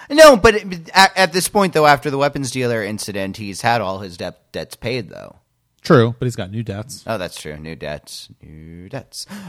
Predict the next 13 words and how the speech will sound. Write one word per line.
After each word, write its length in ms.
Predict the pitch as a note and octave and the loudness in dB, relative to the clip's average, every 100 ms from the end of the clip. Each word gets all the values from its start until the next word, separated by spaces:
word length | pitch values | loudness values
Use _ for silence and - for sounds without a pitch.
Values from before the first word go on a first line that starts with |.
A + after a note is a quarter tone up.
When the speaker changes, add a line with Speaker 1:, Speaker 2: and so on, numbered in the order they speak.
| - | 0
Speaker 1:
Um, 640 | - D3 C#3+ D3 C#3+ C3+ B2+ _ _ _ _ _ _ _ _ _ _ _ _ _ _ _ _ _ _ _ _ _ _ _ _ _ _ _ _ _ _ _ _ | 6 8 10 8 6 2 -8 _ _ _ _ _ _ _ _ _ _ _ _ _ _ _ _ _ _ _ _ _ _ _ _ _ _ _ _ _ _ _ _
it's 220 | F#3+ G#3 - | -10 -8 -2
hard 300 | - B3 A3 | 0 0 -2
to 60 | |
care 340 | B3 - E3 E3 | -12 -4 -2 0
about 280 | C#3 C3+ B2 | 0 -2 -2
the 60 | |
collapse 500 | - B2+ A#2 G#2+ - | -12 -2 0 0 -4
of 60 | G#2+ | -14
the 80 | F#2+ | -14
Ferengi 400 | - G2+ G2 F#2+ | -10 -10 -10 -10
financial 560 | G2 F#2+ F2 E2 E2+ | -10 -10 -12 -12 -14
empire. 520 | D2 - C#2+ G1+ - | -14 -16 -20 -20 -20